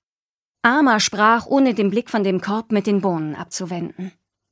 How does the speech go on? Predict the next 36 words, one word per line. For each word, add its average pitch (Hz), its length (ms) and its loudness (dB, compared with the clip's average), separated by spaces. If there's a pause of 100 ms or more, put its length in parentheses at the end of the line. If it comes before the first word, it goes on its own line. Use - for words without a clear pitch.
(140)
Ihr 202 120 -2
grauschwarzes 202 840 -2
Haar 208 300 -4
war 170 200 -8
ordentlich 196 480 -2
zu - 120 -4
einem 196 200 0
Zopf - 300 -6
zurückgebunden. 165 880 -10 (1160)
"Pater 240 420 2
hat 247 160 0
mir 208 160 6
erzählt, 185 540 -2
dass 180 120 -4
du 202 120 -4
das - 180 -4
Lager 208 360 2
verlassen 208 600 -4
hast, 165 320 -10
während 180 320 -6
ich - 160 -14
fort - 300 -10
war." - 280 -18 (960)
"Nur 311 180 2
bis 320 200 -4
zum 294 180 2
Teich 339 280 -2
hinter 285 220 2
der 254 120 2
Felswand, 269 580 -2
Ama. 202 380 -2 (500)
Ich 285 220 -2
bin 359 120 2
nicht 339 200 2
weit 220 180 0
weggegangen." 208 600 -2